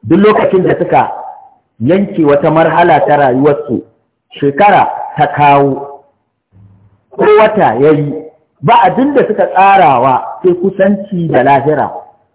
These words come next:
tare da nisantar kansu ga Ubangijinsu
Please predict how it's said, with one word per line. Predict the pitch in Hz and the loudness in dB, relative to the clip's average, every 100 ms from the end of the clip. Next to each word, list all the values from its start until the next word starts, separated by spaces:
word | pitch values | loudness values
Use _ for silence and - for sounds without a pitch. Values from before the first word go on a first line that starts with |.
| _ - | _ -2
tare | 165 165 214 | 0 2 2
da | 190 | 2
nisantar | 151 175 262 254 - 247 269 - 190 - - | 0 0 0 -2 -2 -2 -2 -2 -4 -4 -2
kansu | 190 180 151 | -2 -2 -4
ga | 135 139 | -4 -2
Ubangijinsu | 127 139 143 160 127 113 117 107 | -2 -2 -2 -2 -4 -4 -4 -4